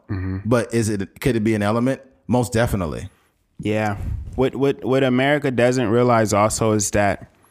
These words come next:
Speaker 1: we're, we're not all given a fair shake.
Speaker 2: No.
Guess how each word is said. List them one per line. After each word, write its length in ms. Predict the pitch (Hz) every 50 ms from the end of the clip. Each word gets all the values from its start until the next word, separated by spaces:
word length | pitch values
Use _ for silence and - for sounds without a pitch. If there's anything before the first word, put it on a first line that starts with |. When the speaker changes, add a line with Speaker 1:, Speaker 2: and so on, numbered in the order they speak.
| _ _ _ _ _
Speaker 1:
we're, 640 | - - - 104 117 120 123 123 120 107 - - - -
we're 140 | 117 117 120
not 240 | 127 131 135 113
all 180 | 110 110 117 117
given 320 | 104 101 113 110 104 104 104
a 60 | 101
fair 280 | - - 113 110 107 98
shake. 540 | - - 110 104 98 87 - - - - -
Speaker 2:
No. 440 | 104 113 104 90 80 76 71 73